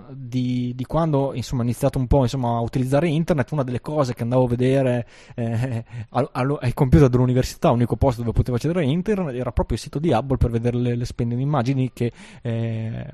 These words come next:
<laughs> ci regalava, e lo sto facendo tuttora, cioè, le, probabilmente, eh, le immagini più famose sono quelle, ad esempio, del, del, del, come si chiama, il, il wide field, il,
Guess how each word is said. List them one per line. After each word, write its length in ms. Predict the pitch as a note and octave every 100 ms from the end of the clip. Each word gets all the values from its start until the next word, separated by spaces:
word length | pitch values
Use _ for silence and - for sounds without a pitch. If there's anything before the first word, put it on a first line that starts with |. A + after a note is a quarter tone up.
| C3
<laughs> 180 | C#3 D3+
ci 140 | - C3+
regalava, 520 | B2 A#2 G2+ - A2+ - -
e 80 | E3+
lo 80 | D3+
sto 180 | - D#3+
facendo 300 | C#3+ D3 B2
tuttora, 920 | - - A3+ B2+ G#2+ G#2+ G#2+ G#2+ A2
cioè, 220 | G#2+ G#2 - - -
le, 460 | A#2 A2+ A#2 A2+ G#2+
probabilmente, 800 | - A#2 G#2+ A#2+ C#3 D#3 E3+ C3 - - -
eh, 200 | C3 C3
le 80 | B2
immagini 320 | C3 C3 C3
più 100 | -
famose 360 | - B2+ C#3+
sono 220 | D3 C3+ A#2+
quelle, 240 | B2+ B2
ad 100 | A#2+
esempio, 480 | A#2 B2+ B2 B2+ A#2+
del, 720 | A#2 A#2 A#2 A2+ A2 A2 A2 A2+
del, 500 | A#2 A2 A2 G#2+ A#2 A2+ G#2 G#2+
del, 760 | A2+ A2+ A2+ G#2+ G#2+ F#2+ G2
come 180 | G#2 A2
si 100 | -
chiama, 280 | A#2+ G#2+ A2
il, 120 | A#2 B2+ C#3
il 80 |
wide 280 | A#2 A#2+ B2
field, 380 | A2+ - A#2+ A#2
il, 440 | A#2 A#2 A2 A2+